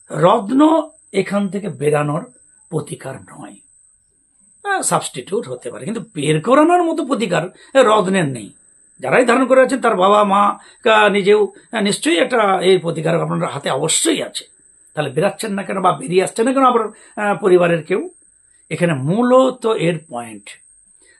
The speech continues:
তাহলে এ গ্রহ নিচস্থ হলে তার প্রতিকার অবশ্যই আপনি করতে পারেন।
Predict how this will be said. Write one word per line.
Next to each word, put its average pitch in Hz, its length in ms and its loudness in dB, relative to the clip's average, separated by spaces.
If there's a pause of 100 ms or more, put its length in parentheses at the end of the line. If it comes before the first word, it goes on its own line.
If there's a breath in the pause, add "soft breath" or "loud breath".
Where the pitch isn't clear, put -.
তাহলে 214 160 2
এ 170 320 0
গ্রহ 214 260 2
নিচস্থ 254 480 -6
হলে 285 200 -4
তার 180 380 2
প্রতিকার 269 360 2
অবশ্যই 311 300 2
আপনি 370 160 0
করতে 180 240 -4
পারেন। 117 240 -6